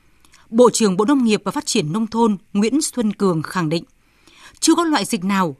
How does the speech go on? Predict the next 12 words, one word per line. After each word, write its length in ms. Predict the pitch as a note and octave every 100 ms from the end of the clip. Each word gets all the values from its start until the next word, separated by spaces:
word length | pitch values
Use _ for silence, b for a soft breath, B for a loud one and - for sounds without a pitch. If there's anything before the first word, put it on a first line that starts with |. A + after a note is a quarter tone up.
| E3+
gây 140 | A3
ra 280 | - A3 G3+
tác 180 | D#4 D4+
hại 160 | G3+
lớn, 320 | E3+ F#3 G3 D#4 _
khó 300 | - G#3 B3+
khăn 300 | - C4+ B3 B B
trong 140 | - A#3+
quá 120 | B3+
trình 160 | C4 G3+
ứng 140 | - G3+
phó 380 | - F#3+ G3+